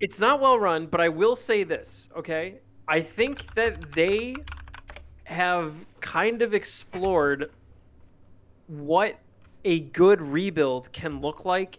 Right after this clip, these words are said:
in today's modern N F L, and that, that's something that the Commanders and the Falcons are also doing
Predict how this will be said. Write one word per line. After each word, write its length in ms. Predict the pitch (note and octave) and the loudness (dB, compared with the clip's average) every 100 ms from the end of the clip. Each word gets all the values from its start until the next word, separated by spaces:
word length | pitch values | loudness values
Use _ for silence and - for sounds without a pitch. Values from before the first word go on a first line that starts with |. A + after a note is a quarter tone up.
| - | -10
in 160 | E3 | -10
today's 520 | C#3+ D3 D3 D#3 C#3+ - _ _ - _ | -2 2 2 2 -4 -14 _ _ -20 _
modern 360 | C#3+ C#3+ D3+ D#3 | -2 2 2 2
N 100 | D#3 | 0
F 160 | C#3+ C#3+ | 0 0
L, 340 | C3+ D3+ F3+ - - | 0 0 -4 -14 -12
and 160 | F3 E3+ | -4 0
that, 160 | G3 | 0
that's 220 | E3 E3+ - | 0 0 0
something 340 | A3 A3+ G#3+ | -2 0 -2
that 140 | F3+ | -2
the 40 | E3+ | -4
Commanders 680 | E3 D#3 D3+ F3+ F#3 F#3+ C3+ | -6 -4 -4 -2 -2 -4 -6
and 120 | D3+ | -8
the 60 | |
Falcons 580 | C#3+ D3+ C#3 C#3+ F3 E3+ | -4 -2 -2 -2 -6 -4
are 160 | D3 B2+ | -4 -4
also 460 | C3+ C3+ C3+ G3 | -2 -4 -2 -4
doing 420 | F#3 G3+ G#3 G#3 | 0 0 0 -4